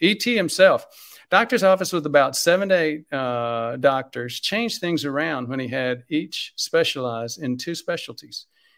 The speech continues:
And in short order, the business became thirty percent more efficient and more profitable. This was in Ontario.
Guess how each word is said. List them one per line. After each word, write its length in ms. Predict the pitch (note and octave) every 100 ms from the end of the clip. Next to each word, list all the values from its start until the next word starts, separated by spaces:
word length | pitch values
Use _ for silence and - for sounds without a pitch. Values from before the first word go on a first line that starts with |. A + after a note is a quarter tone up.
| _ -
And 140 | D#3+
in 120 | D#3
short 380 | D3 - G#3 A3
order, 380 | F3 F#3+ C#3+ A#2+
the 120 | A#2+
business 400 | B2+ D#3 D3+ D3
became 400 | - C3+ C3+ B2
thirty 400 | B2 - G3+ A#3
percent 420 | G3+ C#3 - B2+ C3
more 220 | A#2+ A2
efficient 460 | - A#2 - B2+ _ _
and 280 | D3+ G3+ G#3
more 160 | D3 D#3+
profitable. 640 | E3+ E3 - C3+ A2 - _ _ _ -
This 200 | E3+ E3
was 140 | C#3
in 120 | C#3
Ontario. 580 | C3 B2+ C#3 C3+ A#2